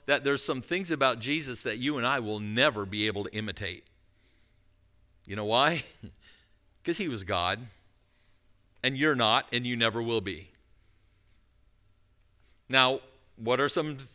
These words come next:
some of the things? Well, here, here's something. You, you, every one of us this morning, in some form or other,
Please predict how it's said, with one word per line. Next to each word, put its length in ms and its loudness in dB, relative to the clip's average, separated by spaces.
some 240 -4
of 60 2
the 60 0
things? 280 0
Well, 360 6
here, 200 8
here's 260 4
something. 400 0
You, 400 0
you, 440 2
every 220 8
one 180 8
of 80 4
us 160 4
this 180 -4
morning, 400 4
in 120 -2
some 280 2
form 340 0
or 120 4
other, 360 4